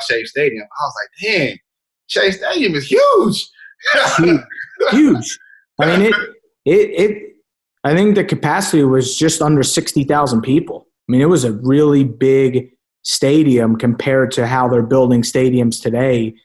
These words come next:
Speaker 2: You know, where Citi Field, I mean, it's a good fifteen thousand seats less.
Speaker 1: Is, uh,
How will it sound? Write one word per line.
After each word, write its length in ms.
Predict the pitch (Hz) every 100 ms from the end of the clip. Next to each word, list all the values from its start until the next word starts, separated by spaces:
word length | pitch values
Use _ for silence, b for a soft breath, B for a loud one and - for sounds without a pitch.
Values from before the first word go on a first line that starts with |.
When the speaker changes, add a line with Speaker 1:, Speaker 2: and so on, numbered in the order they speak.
| b _
Speaker 2:
You 60 | 127
know, 120 | 135
where 120 | 127
Citi 380 | 120 - 151 147
Field, 360 | - 131 127 120
I 40 |
mean, 180 | 117 123
it's 420 | 127 - - - _ _ _ -
a 80 | 113
good 240 | 117 135
fifteen 520 | 131 151 143 - 143 127
thousand 760 | 127 127 123 127 117 117 113 _
seats 380 | - - 139 135
less. 540 | 123 156 - - - _ _ _ _ _ _ _ _ _ _ -
Speaker 1:
Is, 260 | 120 110
uh, 260 | 113 107